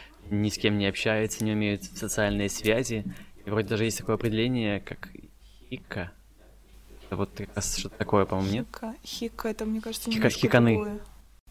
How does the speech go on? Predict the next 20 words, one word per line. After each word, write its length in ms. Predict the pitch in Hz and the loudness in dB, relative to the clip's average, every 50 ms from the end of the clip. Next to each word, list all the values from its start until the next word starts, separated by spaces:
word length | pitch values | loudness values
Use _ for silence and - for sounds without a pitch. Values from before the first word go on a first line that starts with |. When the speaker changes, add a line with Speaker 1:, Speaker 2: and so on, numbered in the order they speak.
| - - | -6 -2
Speaker 2:
Я 120 | - 208 208 | 0 0 0
знаю, 280 | 202 220 226 226 226 226 | 0 0 0 0 -2 -2
что 380 | - - - - 220 214 208 | -4 -6 -4 -4 -4 -4 -4
в 80 | 208 - | -6 -6
самой 300 | - 220 214 214 220 214 | -6 -4 -4 -2 -2 -2
Японии, 580 | 214 208 - - 233 262 285 277 247 220 208 226 240 - - - - - - - - | -4 -4 -6 -4 -4 -4 -2 -2 -2 -4 -4 -6 -10 -14 -18 -20 -20 -20 -20 -10 -6
а, 240 | 214 208 202 196 190 - - | -4 -4 -4 -4 -6 -4 -2
термин 600 | - 214 214 214 208 202 190 185 185 196 202 214 - _ _ _ _ _ _ _ - 220 | 0 0 0 0 0 -2 -2 -4 -6 -8 -10 -12 -14 _ _ _ _ _ _ _ -6 -6
людей, 240 | 208 - - - | -4 -2 -2 -4
которые 340 | - - - - - 196 185 | -4 -6 -8 -10 -8 -8 -8
увлекаются 680 | 180 190 190 - - 202 190 185 185 - - - - 196 | -8 -8 -10 -8 -6 -6 -6 -6 -8 -10 -10 -10 -10 -8
аниме 680 | 202 196 196 190 190 190 196 220 269 302 294 269 - - | -6 -4 -4 -2 -2 -2 -2 -2 -2 -4 -4 -4 -6 -6
и 200 | - 208 196 190 | -6 -4 -4 -4
вот 140 | 185 185 - | -4 -6 -6
этой 260 | 190 - 190 190 196 - - | -6 -6 -6 -8 -8 -10 -10
культурой, 640 | - 202 196 - - - 233 277 302 294 254 220 - - - - - - - - - - - - - - - - | -10 -10 -10 -10 -8 -6 -6 -4 -4 -4 -4 -6 -8 -10 -14 -16 -16 -16 -16 -16 -16 -16 -16 -18 -18 -14 -8 -4
а, 400 | 208 208 202 196 185 180 185 - - - - - - - | -2 -2 -2 -2 -4 -6 -8 -10 -12 -18 -20 -20 -14 -12
их 180 | 220 214 - | -12 -6 -4
называют 500 | 233 220 202 214 208 214 208 208 208 - - - - | -4 -2 -2 0 0 0 0 0 -2 -6 -12 -12 -8
атаку. 580 | - 202 - - 220 196 185 180 - - - | -6 -6 -4 -4 -4 -4 -4 -6 -8 -12 -14